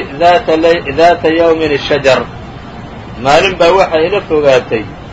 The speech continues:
geedihii baa ila fogaaday, yacni daaq doobkii baa ila fogaadayoo, meel fog baan xoolihii u,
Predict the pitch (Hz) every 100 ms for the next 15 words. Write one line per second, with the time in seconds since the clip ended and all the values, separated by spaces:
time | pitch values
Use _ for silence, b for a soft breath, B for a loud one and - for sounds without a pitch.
0 | - - - 165 170 165 165 147 147 139
1 | 135 135 131 131 131 131 156 - 175 147
2 | 151 143 160 151 139 147 170 135 - -
3 | - - 156 220 180 160 160 131 147 151
4 | 151 143